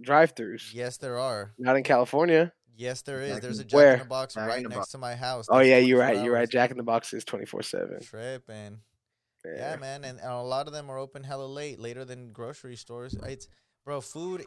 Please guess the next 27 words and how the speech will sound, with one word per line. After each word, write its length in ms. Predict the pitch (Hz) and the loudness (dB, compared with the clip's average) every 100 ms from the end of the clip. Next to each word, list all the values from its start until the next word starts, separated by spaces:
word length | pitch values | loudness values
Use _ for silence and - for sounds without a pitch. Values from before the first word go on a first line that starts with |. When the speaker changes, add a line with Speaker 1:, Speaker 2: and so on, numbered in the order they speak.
| - | -14
Speaker 2:
is 180 | 143 123 | -14 -12
essential. 420 | 117 123 110 110 | -12 -14 -16 -18
You 180 | 113 123 | -18 -18
can't 300 | - 151 120 | -14 -14 -12
fight 340 | - 127 113 - | -10 -8 -10 -12
about 300 | 113 117 101 | -10 -10 -10
food 440 | - - 127 120 107 | -16 -18 -16 -16 -16
not 280 | 107 82 | -14 -14
being 220 | 110 104 104 | -16 -16 -14
essential. 340 | - 107 - | -16 -16 -18
Any 220 | - 135 151 | -14 -14 -14
place 280 | 170 156 - | -14 -14 -14
that 160 | 131 | -10
sells 320 | 120 139 135 | -8 -8 -10
food 280 | - 139 135 | -12 -14 -12
is 160 | 120 107 - | -12 -12 -6
automatically 840 | 117 120 110 110 117 113 - 101 | -6 -4 -8 -8 -8 -8 -12 -16
essential. 440 | 104 110 87 - _ _ _ _ - | -16 -16 -18 -20 _ _ _ _ -20
If 120 | 120 | -12
there's 180 | 175 190 | -10 -6
other 200 | 151 - | -4 -4
Speaker 3:
E-, 40 | |
Speaker 2:
shit 160 | - 156 | -4 -2
Speaker 3:
even 140 | 170 | -2
Speaker 2:
that's 120 | 131 | -4
essen- 160 | 110 156 | -2 -2
Speaker 3:
vegan 360 | 160 120 107 | 0 -4 -6